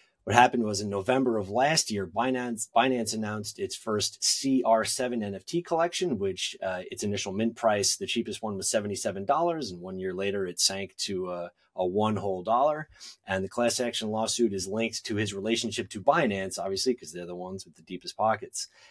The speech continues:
And of course, uh, the Night King himself, Gary Gensler, has previously said that celebrities must disclose to the public from whom and how much you are getting paid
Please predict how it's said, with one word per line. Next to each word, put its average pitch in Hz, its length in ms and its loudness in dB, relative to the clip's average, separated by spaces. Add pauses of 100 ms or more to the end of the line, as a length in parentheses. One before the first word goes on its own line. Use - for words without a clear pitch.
(200)
And 107 160 4
of 107 100 0
course, 139 380 6
uh, 120 220 6
the 107 80 -2
Night 120 240 0
King 127 160 0
himself, 120 420 4
Gary 110 280 0
Gensler, 107 560 -2
has 107 100 -6
previously 165 480 10
said 101 280 2
that 98 120 -6
celebrities 104 560 -2
must 104 320 -2
disclose 143 800 4
to - 160 -14
the 85 80 -20
public 170 420 2
from 85 280 -6 (100)
whom 156 260 -2
and 95 160 -2
how 131 220 0
much 123 280 0
you 95 120 -2
are 90 100 -4
getting 123 360 -4
paid 120 440 0